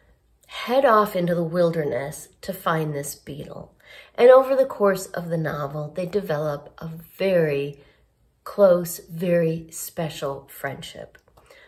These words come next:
So that's my pick for a book about, um, a really interesting friendship because they are such opposites. That's Miss Benson's Beetle by Rachel Joyce.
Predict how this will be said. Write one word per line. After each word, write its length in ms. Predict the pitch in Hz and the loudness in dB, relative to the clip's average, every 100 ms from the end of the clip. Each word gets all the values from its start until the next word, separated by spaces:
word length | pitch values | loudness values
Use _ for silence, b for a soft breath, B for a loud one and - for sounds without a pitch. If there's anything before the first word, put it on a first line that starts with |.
| b - | b -6
So 200 | 180 165 | -2 2
that's 340 | 220 254 - | 2 2 0
my 240 | 214 196 | 0 2
pick 560 | 196 - 170 160 165 - | 0 -2 0 0 -2 -16
for 640 | - - 160 151 147 143 - | -20 -10 -6 -4 -4 -4 -6
a 40 | |
book 300 | 165 185 175 - | -2 -2 -2 -6
about, 440 | 165 147 151 - B B B B _ - | -2 0 -2 -4 B B B B _ -12
um, 540 | 160 147 139 139 165 _ _ _ _ _ _ _ - | -10 -8 -10 -10 -14 _ _ _ _ _ _ _ -4
a 80 | |
really 480 | 180 196 180 175 170 208 | -2 -2 -2 -4 0 2
interesting 640 | 208 185 160 - 143 147 | 2 0 -6 -6 -10 -10
friendship 640 | - 143 143 - 120 - | -8 -8 -8 -12 -14 -12
because 320 | 185 202 202 | -10 -4 0
they 140 | 202 185 | 4 4
are 120 | 175 | 2
such 420 | - 180 165 - - | -2 -4 -4 -8 -14
opposites. 720 | 143 - 101 - 104 - - B B B B | -14 -14 -14 -10 -10 -12 -20 B B B B
That's 320 | - 185 180 190 | 0 0 -2 2
Miss 240 | 220 220 | 2 2
Benson's 560 | 180 180 175 170 165 165 | 0 0 -2 -6 -6 -6
Beetle 360 | 196 202 190 | 0 2 0
by 160 | 165 151 | -4 -6
Rachel 460 | 147 151 - 135 | -4 -4 -6 -12
Joyce. 600 | 135 - 123 104 - - | -10 -10 -10 -12 -16 -20